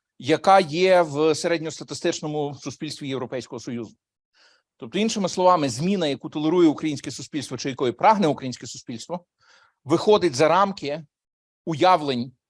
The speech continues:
про можливу зміну, наприклад, французького чи німецького суспільства. І це, відповідно, означає, що їхні прогнози чи їхні оцінки відносно нашої спроможності будуть постійно розбиватися об їхню шкалу вимірювань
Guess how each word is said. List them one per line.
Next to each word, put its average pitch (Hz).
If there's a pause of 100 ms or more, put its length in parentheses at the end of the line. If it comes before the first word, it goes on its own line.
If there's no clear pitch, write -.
(120)
про 147
можливу 151
зміну, 160 (520)
наприклад, 160
французького 151
чи 151
німецького 135
суспільства. - (1160)
І 190 (180)
це, 254
відповідно, 202
означає, 190
що -
їхні 180
прогнози 160
чи 151
їхні 170
оцінки 165
відносно 151
нашої 151
спроможності 175 (520)
будуть 202
постійно 226
розбиватися 165
об 139
їхню 175
шкалу 165
вимірювань 135